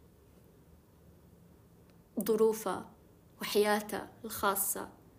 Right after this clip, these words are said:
فمش كل شيء ينفع مع حد حينفع معاك. لما تشوف حد هذا إنه هو راضي على نفسه بالحاجات اللي عنده، مش معناها إنه لازم أنا نرضى على نفسي بالحاجات اللي عندي. كل حد وشني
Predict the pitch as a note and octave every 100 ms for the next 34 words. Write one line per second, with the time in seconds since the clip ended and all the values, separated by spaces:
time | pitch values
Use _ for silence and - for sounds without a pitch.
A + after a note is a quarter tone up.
0 | - - - - - G3+ G#3 G3+ G#3 -
1 | - C4 D4 - C4+ B3+ B3 A3+ G#3+ F#3+
2 | F#3+ F#3+ F#3 - F3+ F3 - - - F#3
3 | F3+ F3 E3+ E3+ - D3+ - - - -
4 | G3+ G#3+ G#3+ D4 - - A3 - G#3+ F#3+
5 | F3 F3 G3 G#3 G3 G#3+ G3+ F3 E3+ F#3
6 | F#3+ G#3 - D#3 - F#3 - G3+ G#3+ G#3+
7 | F#3 F3 F#3 A#3+ G#3 G#3 B3 C4 B3+ C4
8 | A#3 G#3+ G3+ G#3 G3 F#3 G3 G3+ G3+ F3+
9 | E3+ F3 F3+ F3+ - F3 F3 G3 F#3+ -
10 | F#3+ F3 E3+ F3 E3+ - - - - -
11 | - - - - - - - - C#4+ C#4
12 | C#4 A3+ B3 B3+ C#4 B3+ B3 A#3+